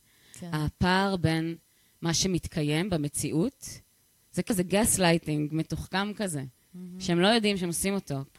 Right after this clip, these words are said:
Speaker 1: אני רק עוצרת רגע להסביר מה זה גסלייטינג, למי
Speaker 2: Mm.
Speaker 1: שלא מכיר את המושג. גסלייטינג זה בא מתוך איזה סרט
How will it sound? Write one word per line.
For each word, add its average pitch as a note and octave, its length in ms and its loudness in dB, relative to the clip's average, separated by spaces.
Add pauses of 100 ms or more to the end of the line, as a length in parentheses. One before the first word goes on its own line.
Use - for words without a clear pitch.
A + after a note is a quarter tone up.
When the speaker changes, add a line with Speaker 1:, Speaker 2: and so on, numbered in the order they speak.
Speaker 1:
אני F#3 140 -6
רק G3 180 -6
עוצרת A3+ 420 -4
רגע F3+ 260 -4
להסביר D#3+ 380 -6
מה F#3+ 140 -4
זה F#3+ 140 -6
גסלייטינג, F3+ 920 -8
למי D#3 460 -6
Speaker 2:
Mm. E3+ 40 -8
Speaker 1:
שלא F3+ 220 -4
מכיר F3+ 260 -8
את F#3 100 -12
המושג. G3+ 500 -6 (280)
גסלייטינג A3+ 600 -4
זה F#3 240 -2
בא F#3+ 140 -2
מתוך G3+ 300 -4
איזה D#3+ 320 -4
סרט A3+ 680 -4